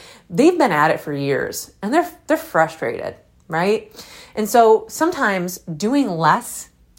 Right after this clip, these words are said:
is gonna take you further. Eating more is gonna help you recover. And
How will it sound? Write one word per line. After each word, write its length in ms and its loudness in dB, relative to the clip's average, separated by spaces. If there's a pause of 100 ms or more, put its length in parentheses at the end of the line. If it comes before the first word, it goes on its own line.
(160)
is 100 4
gonna 180 -6
take 280 -8
you 80 -10
further. 520 -4 (640)
Eating 340 0
more 540 0 (140)
is 140 -2
gonna 160 -2
help 460 -2 (120)
you 200 -8
recover. 640 -4 (800)
And 320 2